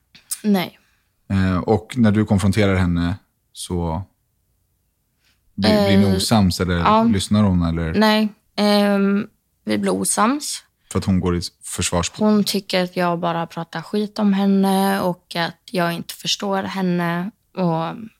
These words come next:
Speaker 1: ja, men bara så här, "Du vill bara förstöra för mig."
Speaker 2: Mm.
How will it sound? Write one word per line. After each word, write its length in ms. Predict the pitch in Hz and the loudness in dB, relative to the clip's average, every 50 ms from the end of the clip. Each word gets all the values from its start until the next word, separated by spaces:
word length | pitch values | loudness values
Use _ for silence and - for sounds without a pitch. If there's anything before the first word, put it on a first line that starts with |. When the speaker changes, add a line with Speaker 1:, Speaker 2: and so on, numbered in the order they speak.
| _ - | _ -2
Speaker 1:
ja, 80 | - 214 | 0 2
men 160 | 226 220 202 | 4 4 4
bara 260 | 190 202 190 185 185 | 4 4 4 2 2
så 100 | 180 180 | 2 2
här, 120 | 170 170 170 | 2 2 2
"Du 160 | 170 180 196 | 2 0 0
vill 140 | 185 180 175 | 2 0 0
bara 140 | 160 160 160 | 0 -2 -4
förstöra 520 | - - - - - 160 147 139 - - | -2 -2 -4 -2 -2 -2 -4 -6 -8 -10
för 180 | - - - - | -14 -16 -14 -14
mig." 220 | - 113 110 - _ - | -12 -12 -14 -14 _ -2
Speaker 2:
Mm. 140 | - 98 95 | 0 0 0